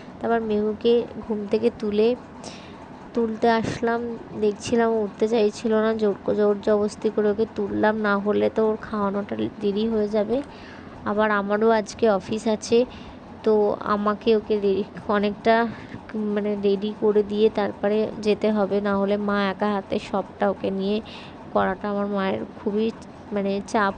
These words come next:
হয়ে যায়। তো মেহু এখানে ওর ফ্রেন্ডদের নিয়ে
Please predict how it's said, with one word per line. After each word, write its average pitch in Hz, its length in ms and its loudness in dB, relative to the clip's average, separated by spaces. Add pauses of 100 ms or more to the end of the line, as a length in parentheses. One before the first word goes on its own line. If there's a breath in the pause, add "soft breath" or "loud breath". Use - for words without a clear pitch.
হয়ে 196 180 4
যায়। 196 220 2 (760 loud breath)
তো 220 100 4 (500)
মেহু 214 340 2
এখানে 214 300 0
ওর 220 80 2
ফ্রেন্ডদের 208 560 0
নিয়ে 208 460 0